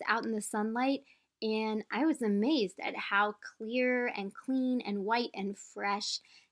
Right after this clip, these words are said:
they look. So the best way to bleach out and get rid of any stains on your diapers is to put them in the sunlight. And one tip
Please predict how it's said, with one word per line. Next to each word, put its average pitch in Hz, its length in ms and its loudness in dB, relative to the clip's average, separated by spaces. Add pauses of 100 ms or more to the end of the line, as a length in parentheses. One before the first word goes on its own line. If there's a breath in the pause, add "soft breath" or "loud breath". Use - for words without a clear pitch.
they 202 220 0
look. - 440 -4
So 214 760 0
the 196 120 -6 (140)
best 220 400 -2
way 233 260 2 (120)
to 196 360 -4 (100)
bleach 254 460 -4
out 220 320 2
and 202 160 -4
get 220 220 -4
rid 226 100 -2
of 208 160 -6 (260)
any 262 240 4
stains 226 380 -2
on 220 160 0
your 220 80 -2
diapers 196 560 -2 (360 soft breath)
is 247 140 0
to 262 120 2
put 233 180 -2
them 220 160 2
in 208 120 2
the 202 100 2
sunlight. 196 580 2
And 208 240 -2
one 269 440 4 (240)
tip 220 360 0